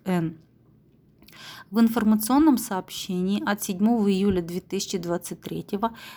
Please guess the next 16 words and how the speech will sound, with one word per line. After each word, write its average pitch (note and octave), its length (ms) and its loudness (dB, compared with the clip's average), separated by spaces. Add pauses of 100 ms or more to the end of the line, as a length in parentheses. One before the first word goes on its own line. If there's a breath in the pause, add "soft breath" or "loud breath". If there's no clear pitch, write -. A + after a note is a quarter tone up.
(160 loud breath)
Банк D4 300 4
России G#3+ 400 -4
сообщил G#3 720 -6 (320 loud breath)
о F3 100 -2
проведении G#3+ 680 4
с F3 60 -8
двадцать F#3 400 -6
третьего G3 400 -6
сентября G3+ 560 -2
две E3+ 180 -2
тысячи F#3 400 -6
двадцать F3 380 -6
третьего F3+ 420 -4
года A#3 360 -2 (360 loud breath)
дополнительных B3+ 920 2
контролей G3 760 0